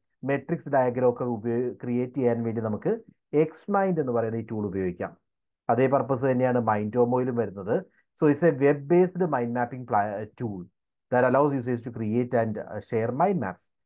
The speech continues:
Same purpose. Okay, ഇവിടെ റിയൽ ടൈം collaboration possible ആണ്. Task management, presentation മോഡിലൊക്കെ പ്രസന്റ് ചെയ്യാനും ഒക്കെയുള്ള options ഉണ്ട്. Anyway, നമ്മൾ ഓർത്തിരിക്കേണ്ട ഇത്ര മാത്രമാണ്, ഇതൊരു mind mapping tool ആണ്. That will be enough. Okay,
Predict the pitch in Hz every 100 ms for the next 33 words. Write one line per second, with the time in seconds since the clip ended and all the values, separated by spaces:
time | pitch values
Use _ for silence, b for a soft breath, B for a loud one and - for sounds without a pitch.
0 | _ _ 131 127 139 156 151 113 - 95
1 | _ _ _ _ _ _ _ _ 139 113
2 | 90 _ _ _ - 127 131 131 - -
3 | 120 123 123 131 127 120 117 123 120 123
4 | 113 117 110 104 101 123 175 _ - -
5 | 113 110 - 131 127 123 120 117 113 117
6 | 107 104 117 120 127 120 113 113 120 113
7 | 104 123 123 123 117 117 113 120 120 110
8 | - 123 117 90 - _ _ _ _ 120
9 | 131 156 180 - _ _ _ 117 123 165
10 | 160 156 156 151 151 127 123 120 110 95
11 | 98 107 110 107 95 98 98 92 98 85
12 | 87 - _ _ _ 113 107 98 92 87
13 | - - _ _ _ _ _ 147 98